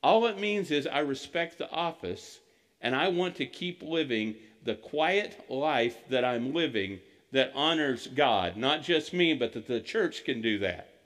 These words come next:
So he goes on in verses three through six. <clears throat> "This is good, and it pleases God our Savior."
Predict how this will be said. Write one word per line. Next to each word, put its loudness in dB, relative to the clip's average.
So 2
he 2
goes 4
on 2
in -2
verses -2
three 2
through 2
six. -4
<clears throat> -2
"This 6
is 2
good, 4
and 6
it -2
pleases 2
God 4
our 4
Savior." 0